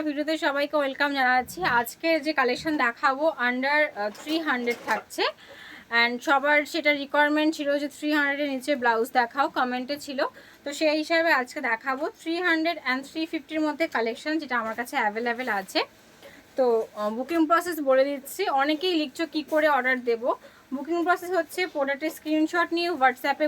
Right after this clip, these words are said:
বুক করতে হবে। নাম্বার হচ্ছে সেভেন এইট সিক্স ফাইভ এইট ফোর ফোর থ্রি জিরো টু। আমাদের cash on delivery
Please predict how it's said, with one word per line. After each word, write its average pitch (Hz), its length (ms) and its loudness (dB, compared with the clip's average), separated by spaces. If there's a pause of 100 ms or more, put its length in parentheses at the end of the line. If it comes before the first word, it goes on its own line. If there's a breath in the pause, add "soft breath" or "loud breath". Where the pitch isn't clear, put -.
বুক 247 120 -8 (100)
করতে 285 320 -4
হবে। 254 240 2 (480 loud breath)
নাম্বার 262 260 6 (100)
হচ্ছে 359 200 -6 (120)
সেভেন 277 340 0
এইট 302 200 0
সিক্স - 180 -12 (100)
ফাইভ 294 200 4 (160)
এইট 233 200 0
ফোর 285 220 -2
ফোর 233 160 0 (100)
থ্রি 269 140 -6 (120)
জিরো 220 160 -2 (100)
টু। 302 80 -2 (440 loud breath)
আমাদের 294 240 0 (100)
cash 277 240 2 (100)
on 339 60 0 (100)
delivery 320 380 0